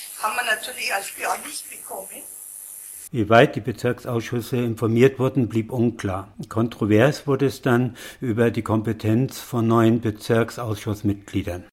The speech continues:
Speaker 1: Meine Geschäftsstelle hat sie im Riss besorgt, also hat sie es auch nicht verschickt.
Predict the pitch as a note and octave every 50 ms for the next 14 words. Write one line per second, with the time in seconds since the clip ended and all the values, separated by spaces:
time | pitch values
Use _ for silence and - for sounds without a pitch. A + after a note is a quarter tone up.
0 | _ - - - - - - - - G3+ G#3 G#3 - - C#4+ C#4+ C#4 C4+ B3 -
1 | B3 B3 C4+ - - - - - C4+ B3+ B3+ B3+ A#3 A3 A3+ A3+ - - - -
2 | A3 - - A3 A3+ A3 - - - - - - - - - B3 C4 C4 B3+ -
3 | - - G#3 A3 A3 B3 B3 - G#3 G3+ - - - - - - - G3+ G3+ G#3+
4 | G#3+ G#3+ - G#3+ G#3 - - C#4 C4+ -